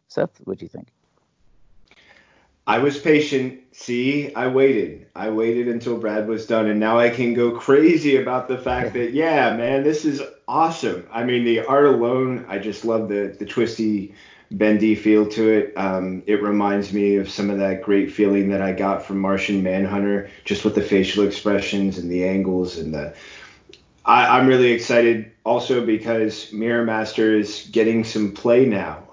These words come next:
Speaker 2: Um, I, I loved what he was doing during the Rogues War. I love the fact that if you've been following,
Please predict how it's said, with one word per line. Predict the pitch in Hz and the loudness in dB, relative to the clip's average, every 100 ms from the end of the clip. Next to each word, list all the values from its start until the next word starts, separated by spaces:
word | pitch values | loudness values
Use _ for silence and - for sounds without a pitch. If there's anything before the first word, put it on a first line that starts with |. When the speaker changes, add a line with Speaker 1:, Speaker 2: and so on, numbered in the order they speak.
| - | -14
Speaker 2:
Um, | 95 95 92 92 - - - - _ - | -8 -6 -6 -8 -12 -20 -20 -20 _ -4
I, | 95 - - _ | -2 -4 -14 _
I | 101 | 0
loved | 101 131 135 | 4 4 4
what | 127 120 | 2 0
he | 120 | 0
was | 120 113 | 0 0
doing | 123 113 113 | 0 0 0
during | 104 104 98 | -2 -4 -4
the | 98 | -4
Rogues | 113 127 123 - | 0 0 -2 -2
War. | 120 120 117 110 - | -2 0 0 -4 -8
I | 95 95 | -6 -4
love | 101 117 117 | 0 0 0
the | 113 | -2
fact | - 110 110 - | 0 0 0 -2
that | 101 | -4
if | 98 | -4
you've | 101 | -4
been | 101 98 | -4 -4
following, | 104 101 101 104 101 98 | -2 0 0 0 0 -4